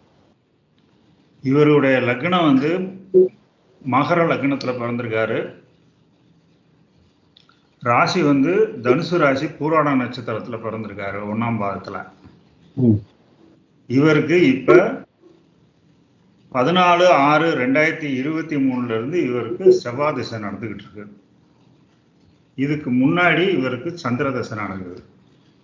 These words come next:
Speaker 1: இங்க வந்து உங்களுடைய கேள்வி திருமணத்தை பற்றிய கேள்வி. இங்க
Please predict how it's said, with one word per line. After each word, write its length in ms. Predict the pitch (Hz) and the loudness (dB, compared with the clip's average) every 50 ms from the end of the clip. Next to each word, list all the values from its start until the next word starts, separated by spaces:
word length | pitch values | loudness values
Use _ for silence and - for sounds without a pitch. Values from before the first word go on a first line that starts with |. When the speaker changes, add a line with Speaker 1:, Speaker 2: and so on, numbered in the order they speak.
| _ _ _ _ _ _ _ _ _ _ _ _ _ _ _ _ _ _ _ _ _ _ _ _ | _ _ _ _ _ _ _ _ _ _ _ _ _ _ _ _ _ _ _ _ _ _ _ _
Speaker 1:
இங்க 300 | - 135 160 165 175 165 | -2 0 2 4 4 4
வந்து 380 | 147 147 156 165 190 202 214 190 | 4 4 4 4 4 2 4 4
உங்களுடைய 560 | 156 151 147 143 143 135 135 135 127 120 - | 2 2 2 2 2 2 0 0 0 -2 -4
கேள்வி 720 | - - 147 156 165 160 151 147 160 190 208 208 - - | -4 -2 -2 0 0 -2 -2 -2 -4 -4 -4 -6 -8 -8
திருமணத்தை 520 | - 135 135 156 165 165 156 139 147 139 | -6 -4 -2 -2 0 -2 -2 -2 -4 -4
பற்றிய 480 | 120 120 120 - - 123 117 113 113 - | -6 -6 -8 -8 -6 -4 -2 -2 -2 -2
கேள்வி. 540 | - 117 117 117 104 104 98 92 - - _ _ _ _ _ _ _ _ _ _ _ _ _ _ _ _ _ _ _ _ _ _ _ _ - _ _ _ _ _ _ - | -4 -4 -4 -4 -6 -8 -10 -12 -14 -20 _ _ _ _ _ _ _ _ _ _ _ _ _ _ _ _ _ _ _ _ _ _ _ _ -20 _ _ _ _ _ _ -6
இங்க 520 | 135 139 147 139 135 131 123 139 170 - | -4 -2 0 0 2 2 2 2 0 -2